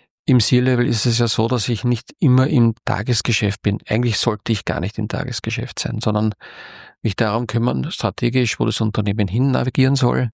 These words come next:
Und wenn die Richtung, die man gerade fährt, eher in eine Krise führt,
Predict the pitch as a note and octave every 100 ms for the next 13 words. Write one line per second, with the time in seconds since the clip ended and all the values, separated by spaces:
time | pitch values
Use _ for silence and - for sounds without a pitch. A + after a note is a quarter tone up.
0 | _ - A#2+ A2 A2+ A#2 A#2+ A#2 A2+ -
1 | _ _ _ - A2+ G#2 D3+ - D3 B2
2 | B2 A2+ G#2+ A2+ G#2 A2+ A2 A2+ A#2+ A2+
3 | - B2+ B2+ C3 C#3 A2+ G#2 G2+ A#2+ D3
4 | D#3+ - A2 -